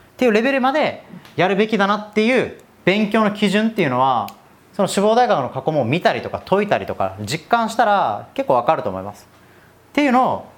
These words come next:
あの、やったらいいんじゃないかなと思います。何がどれだけやらないといけないのか、自分の学力っていうのが、ね、あの、どれぐらい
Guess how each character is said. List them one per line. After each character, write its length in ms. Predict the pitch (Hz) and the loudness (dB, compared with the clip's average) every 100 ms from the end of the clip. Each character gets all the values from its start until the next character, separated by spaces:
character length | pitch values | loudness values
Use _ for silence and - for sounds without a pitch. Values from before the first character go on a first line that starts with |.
| - | -4
あ 220 | 123 120 | 0 0
の、 200 | 117 110 | 0 0
や 80 | 135 | -2
っ 140 | 139 | -2
た 80 | - | 0
ら 80 | 165 | 0
い 40 | |
い 40 | 123 | -2
ん 80 | 113 | -2
じ 40 | |
ゃ 60 | 110 | -2
な 60 | |
い 40 | 117 | 0
か 60 | |
な 100 | 208 | -2
と 100 | 220 | -2
思 100 | 107 | -4
い 20 | 92 | -6
ま 80 | |
す。 80 | 87 - - - - - - - - | -10 -18 -20 -20 -20 -20 -20 -20 -2
何 220 | 190 339 | 0 2
が 100 | 269 | 0
ど 140 | 147 165 | 2 2
れ 80 | 185 | 2
だ 100 | 208 | 0
け 100 | 208 | 0
や 100 | 202 | 0
ら 100 | 220 | 0
な 80 | |
い 80 | 214 | 0
と 60 | 147 | -2
い 60 | |
け 60 | 127 | -2
な 80 | 120 | -4
い 40 | |
の 60 | 110 | -4
か、 60 | |
自 160 | 104 127 | -2 0
分 160 | 226 254 | 2 2
の 60 | |
学 260 | 170 165 262 | 2 0 -2
力 200 | 226 - | -2 -4
っ 20 | |
て 120 | - | -2
い 40 | 120 | 0
う 40 | |
の 60 | 120 | 2
が、 360 | 160 113 90 - - - - _ - | 2 0 -4 -12 -20 -20 -20 _ -4
ね、 300 | 160 104 - - - | -2 -2 -6 -20 -4
あ 180 | 120 117 | 0 2
の、 380 | 113 110 113 - - _ _ _ _ _ - _ - - - - | 0 0 -2 -6 -18 _ _ _ _ _ -20 _ -20 -20 -20 0
ど 100 | 156 | 2
れ 120 | 185 | 2
ぐ 80 | 196 | 2
ら 120 | 214 | 0
い 140 | 269 | -2